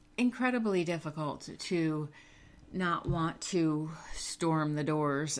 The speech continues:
and to scream and holler, but that doesn't get us anywhere.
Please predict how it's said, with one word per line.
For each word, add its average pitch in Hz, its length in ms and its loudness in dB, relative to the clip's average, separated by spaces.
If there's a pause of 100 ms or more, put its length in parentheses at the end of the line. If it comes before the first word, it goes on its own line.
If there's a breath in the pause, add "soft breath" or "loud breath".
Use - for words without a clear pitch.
and 156 400 0
to 156 240 0
scream 156 420 0
and 156 120 0
holler, 160 480 2
but 226 140 -6
that 294 140 -2
doesn't 294 280 0
get 214 200 -2
us 214 180 -4 (100)
anywhere. 165 600 -4